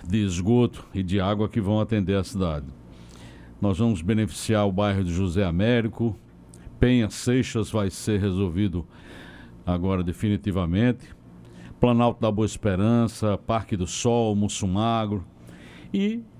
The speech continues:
um interceptor ali, uma linha de recalque, ali na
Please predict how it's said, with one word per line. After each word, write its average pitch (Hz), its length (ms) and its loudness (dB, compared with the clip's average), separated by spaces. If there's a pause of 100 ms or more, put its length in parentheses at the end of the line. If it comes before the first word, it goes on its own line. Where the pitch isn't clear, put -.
um 185 180 2
interceptor 156 760 2
ali, 127 120 4
uma 131 160 4
linha 113 200 2
de 101 80 0
recalque, 117 580 -2 (760)
ali 110 360 0
na 110 340 0